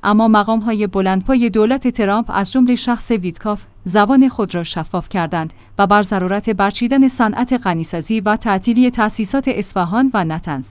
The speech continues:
و فوردو به عنوان بخشی از توافقنامه احتمالی بین دو کشور اصرار کردند. در مقابل،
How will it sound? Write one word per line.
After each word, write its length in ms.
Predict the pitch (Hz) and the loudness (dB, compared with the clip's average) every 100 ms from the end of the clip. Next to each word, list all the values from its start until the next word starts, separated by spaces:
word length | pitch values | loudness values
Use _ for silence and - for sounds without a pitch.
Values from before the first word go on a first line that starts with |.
| - | -2
و 120 | 196 | 0
فوردو 360 | 208 254 240 - | 2 0 0 0
به 120 | 196 | -2
عنوان 420 | 175 185 196 202 | -2 -2 0 -2
بخشی 360 | 196 190 190 254 | 0 -2 -2 -4
از 140 | 220 | -4
توافقنامه 720 | - 226 208 233 226 226 226 226 | -2 -2 -2 -2 -2 0 0 0
احتمالی 580 | 202 185 202 170 170 | -2 -2 -2 -2 -2
بین 280 | 175 220 269 | 0 4 4
دو 160 | 254 254 | 4 -2
کشور 400 | 226 196 214 208 | -2 -4 -4 -4
اصرار 320 | 190 - 190 | -4 -4 -4
کردند. 500 | - 143 139 143 131 - - | -4 -8 -8 -10 -12 -10 -2
در 160 | 190 214 | 4 4
مقابل، 500 | 208 196 180 185 220 | 4 2 0 0 -2